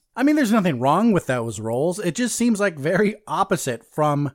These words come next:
Daenerys Targaryen. I'm sorry, I thought Game of Thrones is overrated, so I stopped watching season four.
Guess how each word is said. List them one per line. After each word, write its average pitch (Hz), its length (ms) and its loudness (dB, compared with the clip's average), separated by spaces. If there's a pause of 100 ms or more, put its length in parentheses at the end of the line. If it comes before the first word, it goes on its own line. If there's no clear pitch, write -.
(160)
Daenerys 151 960 -4
Targaryen. 240 720 -2 (180)
I'm 208 140 4
sorry, 135 220 2
I 180 40 2
thought 175 160 0
Game 156 160 0
of - 60 -4
Thrones 135 220 -2
is 117 100 -6
overrated, 104 500 -6
so 135 80 -4
I 131 60 -2
stopped - 380 -6
watching 127 580 -2
season 120 600 -6
four. 226 920 -8